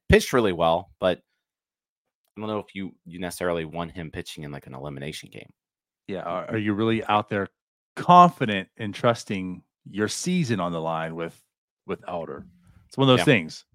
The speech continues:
Speaker 2: But you're right, like, Wheeler's a dude. He's athletic,
Speaker 1: Wheeler's
Speaker 2: he's
Speaker 1: a
Speaker 2: been in this
Speaker 1: dude.
Speaker 2: situation. Max Fried, like, like you said, like, that's, that's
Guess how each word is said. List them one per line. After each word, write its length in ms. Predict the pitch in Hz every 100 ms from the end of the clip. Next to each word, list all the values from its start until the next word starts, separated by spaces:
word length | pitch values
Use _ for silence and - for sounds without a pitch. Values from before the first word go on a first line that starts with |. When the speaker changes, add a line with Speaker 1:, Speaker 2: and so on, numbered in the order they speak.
| - - - -
Speaker 2:
But 180 | 113 95
you're 140 | 110
right, 220 | 113 107
like, 160 | 85 90
Wheeler's 420 | 104 127 110 85
a 60 | 80
dude. 320 | 104 95 - _ _ _ _ _
He's 120 | -
athletic, 160 | 104 107
Speaker 1:
Wheeler's 260 | 98 110 104
Speaker 2:
he's 60 |
Speaker 1:
a 40 | 101
Speaker 2:
been 100 | 107
in 40 |
this 100 | 95
Speaker 1:
dude. 80 | 101
Speaker 2:
situation. 640 | 117 120 127 - 135 135 135 _ _ _ _ _ _ _ _ _
Max 320 | 117 123 131
Fried, 500 | - - 113 139 156
like, 220 | 131 113 -
like 200 | 113 107
you 60 |
said, 160 | 117 143
like, 120 | 120
that's, 340 | 120 135 - -
that's 480 | - 135 _ _ -